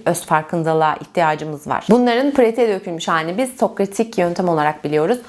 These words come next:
Sokrates bilgiye ulaşmayı değil, bilgelikle görmeyi amaçlamıştı. Yöntem,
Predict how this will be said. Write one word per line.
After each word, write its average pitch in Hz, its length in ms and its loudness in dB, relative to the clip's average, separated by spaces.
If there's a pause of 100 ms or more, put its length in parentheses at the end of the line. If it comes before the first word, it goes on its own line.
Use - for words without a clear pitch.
(240)
Sokrates 247 600 2 (140)
bilgiye 202 380 2
ulaşmayı 202 600 0
değil, 175 300 -4 (100)
bilgelikle 208 880 2 (140)
görmeyi 165 600 0 (120)
amaçlamıştı. 151 920 -2 (560)
Yöntem, 247 600 2